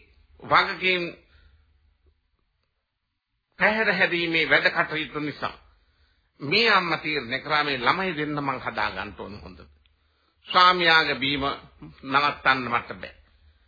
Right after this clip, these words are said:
ඔහු ඒ පැත්තෙන් ගියත් මම මගේ දරුවෝ හොඳින් හදා ගන්න ඕන. ඒ නිසා ඇය මොකද කළේ? ගෙවල් වල උයන්න පියන්න ගියා.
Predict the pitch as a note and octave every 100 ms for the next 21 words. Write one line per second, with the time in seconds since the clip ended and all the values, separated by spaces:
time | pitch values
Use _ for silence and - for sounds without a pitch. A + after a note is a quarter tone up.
0 | _ _ F3+ G3 F#3+ D#3+ - _ _ -
1 | F3+ E3 D#3+ - D#3 C3 A2+ C#3+ D3 -
2 | B2 E3 F#3+ E3+ D3+ D3 D3 C3+ - _
3 | _ _ _ _ - B2 D#3 D#3+ D#3 -
4 | - - D3+ D#3 C3+ A#2 B2 B2+ G#2 G2
5 | F#2 - - _ _ _ _ _ - D#3
6 | D3+ - C3 B2+ C#3+ D#3+ C#3+ C3+ C3 A#2
7 | C#3 B2 A#2 A#2 _ _ - C3 E3 D#3+
8 | C#3+ C3+ C3 D#3 D#3+ C#3 A#2+ B2+ A#2 G#2
9 | G2 E2+ -